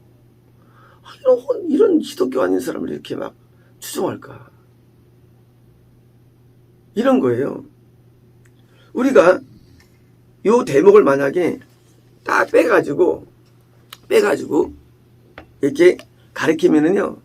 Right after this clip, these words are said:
그런 줄 알아요. 이게 진리인 줄 알아요, 이게. 우리가 이 성경을 이렇게 쭉 나가는 이유는요,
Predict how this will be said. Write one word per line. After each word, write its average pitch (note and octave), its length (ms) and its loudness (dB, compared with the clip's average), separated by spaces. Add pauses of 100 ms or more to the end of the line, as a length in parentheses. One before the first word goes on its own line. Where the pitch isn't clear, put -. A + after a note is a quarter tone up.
(2250)
그런 - 240 -2
줄 G#3+ 120 -2
알아요. B2 360 -8
이게 - 140 -14
진리인 G2 280 -6
줄 D#2 120 -8
알아요, F2+ 120 -16
이게. - 140 -20 (1600)
우리가 G#3 200 4
이 F3 260 8
성경을 E3+ 400 0
이렇게 - 380 -4 (840)
쭉 A3 200 -4
나가는 E3 260 0
이유는요, C#3+ 540 -2